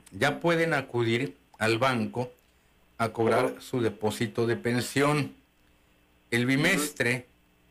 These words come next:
Speaker 1: enero-febrero, es de tres mil ochocientos cincuenta pesos.
Speaker 2: Sí.
Speaker 1: La pensión para las personas con discapacidad,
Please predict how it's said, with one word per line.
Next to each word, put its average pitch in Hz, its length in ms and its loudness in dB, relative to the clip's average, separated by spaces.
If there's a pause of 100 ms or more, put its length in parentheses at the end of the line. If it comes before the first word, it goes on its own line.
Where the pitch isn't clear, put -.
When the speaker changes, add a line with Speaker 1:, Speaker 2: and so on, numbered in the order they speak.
(420)
Speaker 1:
enero-febrero, 131 1040 2 (840)
es 127 360 0
de 139 320 0 (560)
tres 120 160 2
mil 131 240 4
ochocientos 113 600 -2
cincuenta 104 540 0
pesos. 147 720 -2 (600)
Speaker 2:
Sí. - 60 4
Speaker 1:
La 110 140 2
pensión 147 540 0
para 175 180 2
las 135 160 0
personas 127 640 -2 (1040)
con 147 360 0
discapacidad, 117 880 -2